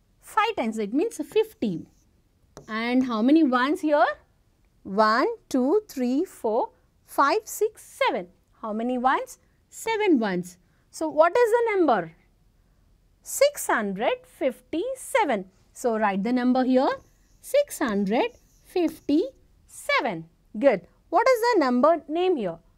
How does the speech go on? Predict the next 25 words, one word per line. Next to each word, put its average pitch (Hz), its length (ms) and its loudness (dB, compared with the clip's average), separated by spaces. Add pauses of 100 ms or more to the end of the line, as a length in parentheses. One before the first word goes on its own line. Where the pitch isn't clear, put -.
(380)
So 277 280 2
what 226 240 -4
is 247 80 -4
the 285 80 -2
spelling 285 300 2
of 302 120 2
six 320 220 -4
hundred 302 340 0
fifty-seven? 311 600 -4 (720)
So 320 220 0
spell 320 260 2
it 480 220 0 (380)
S 359 320 -2
I 392 240 2
X 277 280 -4
six 339 540 -2 (380)
hundred, 339 480 2 (320)
H 339 340 -4
U 523 300 6
N 269 440 -2 (320)
D 381 120 4 (220)
R 226 300 -2 (260)
E 320 260 2
D, 226 200 0
hundred, 190 800 -2